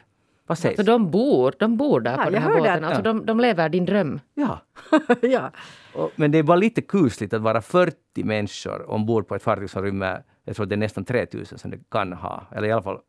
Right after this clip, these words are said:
Speaker 1: långt över tvåtusen.
Speaker 3: Nu vet jag inte hur länge den har varit på docka, men, men, eh, det stod ju någonting också i den där artikeln om att, att i början åtminstone så fick de äta upp all den här härliga maten
Speaker 1: Ja.
Speaker 3: som var, som var beställd då för, för kunderna.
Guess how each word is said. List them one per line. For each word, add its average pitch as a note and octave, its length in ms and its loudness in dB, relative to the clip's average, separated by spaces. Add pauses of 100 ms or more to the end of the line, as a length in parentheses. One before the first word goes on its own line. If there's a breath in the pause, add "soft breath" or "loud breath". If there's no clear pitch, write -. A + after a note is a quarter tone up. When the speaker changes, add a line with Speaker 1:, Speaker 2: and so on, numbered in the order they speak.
Speaker 1:
långt G#2 240 -4
över F2+ 120 -10
tvåtusen. - 680 -16
Speaker 3:
Nu A3+ 80 -4
vet B3+ 140 2
jag G3+ 80 0
inte G#3 120 0
hur G#3 40 4
länge F#3+ 160 2
den E3+ 140 0
har F3 80 0
varit F3 220 0
på D#3 60 0
docka, D#3+ 280 -2
men, C#3+ 240 -2
men, F3 300 0
eh, - 220 -12 (120)
det G3 120 0
stod B3 220 0
ju G#3 80 4
någonting G#3 320 2
också D3+ 240 -2
i D3 60 2
den D3+ 160 -2
där D3 180 0
artikeln D3+ 420 -4
om D3+ 140 -2
att, - 180 -8 (360 loud breath)
att D#3+ 160 -4
i F#3+ 40 2
början G3+ 380 4
åtminstone D3+ 440 -4
så D3+ 120 -12
fick E3 200 -4
de D3 220 -2 (380 soft breath)
äta F3+ 280 0
upp - 220 -6
all D#3 180 -6
den C#3+ 160 -6
här D3 60 -4
härliga D3+ 380 -4
maten D3 400 -8
Speaker 1:
Ja. - 100 -2
Speaker 3:
som D3 140 -4
var, C#3+ 180 -6 (220)
som D#3 260 -6
var D3+ 120 -2
beställd D#3 420 -2
då D3+ 180 -6
för, D#3 420 -4 (100)
för - 280 -6
kunderna. F#3 540 0